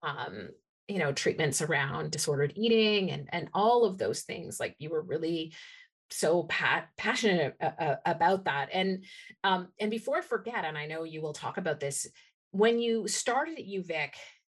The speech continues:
you, um, like, you've described yourself as a mature student, right? Like, ha-,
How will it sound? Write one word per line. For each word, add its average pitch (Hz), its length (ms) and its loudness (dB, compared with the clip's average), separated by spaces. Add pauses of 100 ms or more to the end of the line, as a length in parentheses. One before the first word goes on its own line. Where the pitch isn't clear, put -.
(200)
you, 202 680 -2 (880)
um, 160 320 0
like, 180 160 -8
you've 190 120 -4
described 160 340 -2
yourself 151 260 -6
as 160 120 -4
a 160 40 -4
mature 160 240 -6
student, - 560 -8 (140)
right? 202 200 -4
Like, - 160 -10
ha-, - 200 -6